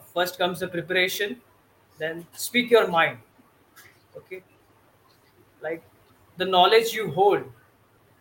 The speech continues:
is brought to world through your mouth,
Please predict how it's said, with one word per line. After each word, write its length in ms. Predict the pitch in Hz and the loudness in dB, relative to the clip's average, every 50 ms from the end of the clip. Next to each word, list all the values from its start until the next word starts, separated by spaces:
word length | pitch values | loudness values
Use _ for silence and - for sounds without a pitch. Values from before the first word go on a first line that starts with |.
| _ _ _ | _ _ _
is 280 | - 165 175 - - - - _ _ _ _ - | -4 -4 -4 -4 -6 -10 -16 _ _ _ _ -14
brought 380 | 151 - 175 185 202 - - - | -4 0 2 2 2 2 -2 -4
to 80 | 240 | -6
world 360 | 202 180 185 196 196 202 240 - - - _ _ _ _ _ _ - | -2 0 2 2 2 2 0 -4 -10 -18 _ _ _ _ _ _ -12
through 120 | 185 185 | -8 -4
your 200 | 190 190 180 170 151 | -2 -2 -2 -2 -4
mouth, 280 | 156 165 156 135 131 | -4 -4 -4 -4 -6